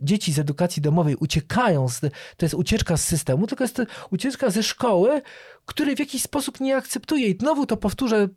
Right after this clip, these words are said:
słowa pani minister Szumilas, to jest taki wentyl bezpieczeństwa, jednocześnie dzwonek, który mu możemy dodać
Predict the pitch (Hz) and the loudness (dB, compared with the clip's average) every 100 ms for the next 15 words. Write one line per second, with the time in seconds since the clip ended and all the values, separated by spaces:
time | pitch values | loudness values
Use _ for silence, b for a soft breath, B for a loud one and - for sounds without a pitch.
0 | 190 233 226 208 196 214 - 196 - 196 | -4 -2 -2 0 0 0 -2 -2 0 0
1 | 180 254 - - - 220 - 220 185 311 | 2 0 -4 -14 -10 -10 -2 2 4 2
2 | 285 240 214 - 196 233 285 - 165 165 | 2 0 0 0 0 0 0 0 2 2
3 | 180 208 208 160 202 262 160 - 160 160 | 0 2 2 4 4 4 2 2 2 4
4 | 170 170 170 160 151 139 233 | 4 4 4 4 4 4 2